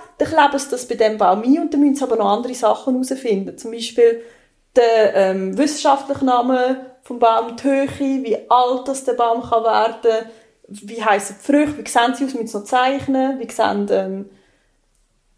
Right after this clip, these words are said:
Blüten aus und so Sachen, oder? Und das ist auch etwas, was ich dann auch bewerte und ich mache zum Beispiel jetzt vom Thema Wald, die Note am Schluss ist, ähm, reine,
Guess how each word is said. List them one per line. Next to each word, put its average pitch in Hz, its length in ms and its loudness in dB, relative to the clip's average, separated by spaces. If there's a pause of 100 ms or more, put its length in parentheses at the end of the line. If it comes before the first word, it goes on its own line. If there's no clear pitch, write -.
(280)
Blüten 277 640 4
aus 262 100 -2
und 240 180 -2
so 247 120 -4
Sachen, 202 400 0
oder? 196 160 -8
Und 233 160 -6
das 294 120 4
ist 269 140 -4
auch 247 180 4
etwas, 269 280 -2
was 254 80 -4
ich 247 120 -8
dann 233 140 -4
auch 226 220 2
bewerte 262 540 0
und 240 60 -6
ich 247 60 -4
mache 240 160 -2
zum 240 120 -8
Beispiel 233 240 -8
jetzt 214 180 -8
vom 208 180 -6
Thema 220 380 -4
Wald, 254 500 4
die 240 40 -6
Note 254 340 0
am 233 120 0
Schluss 240 440 -2 (420)
ist, - 320 -4
ähm, 190 360 -2 (220)
reine, 190 680 -2